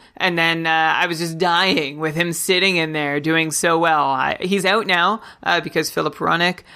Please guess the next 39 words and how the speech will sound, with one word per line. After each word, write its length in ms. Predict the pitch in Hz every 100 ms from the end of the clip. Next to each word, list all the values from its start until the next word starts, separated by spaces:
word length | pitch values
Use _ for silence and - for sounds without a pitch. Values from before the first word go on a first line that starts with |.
| -
I 120 | 165
was 100 | 151
able 160 | 147 151
to 100 | 160
shove 300 | - 160 156
in 140 | 151
there, 120 | 151
and 100 | 151
I 60 | 160
don't 120 | 165
mind 260 | 156 151 151
him 180 | 151 147
being 220 | 151 156
tucked 280 | - 147 -
away 360 | 156 143 - - - -
in 100 | 170
my 180 | 156 -
I 160 | 156 156
R. 140 | 160
But 220 | 160 160 - -
Ondrej 360 | - 202 202 190
Kase, 480 | 180 180 170 185 185 - -
seventeen 640 | - 233 233 247 247 233
shots 400 | - 214 214 214
over 160 | 196 180
five 360 | 202 185 170
games, 280 | 165 170 165
fantastic. 840 | - 151 151 - 220 226 233 226 - - _ -
And, 440 | 254 240 240 233 - -
uh, 200 | 214 -
he's 220 | 214 254
only 220 | 233 262 285
scored 300 | 269 262 254
on 200 | 240 196
one 220 | 220 311
of 120 | 269
them 380 | 190 180 185 180 -
when 420 | 196 233 240 240 - _ _ _ -
he's 280 | 247 262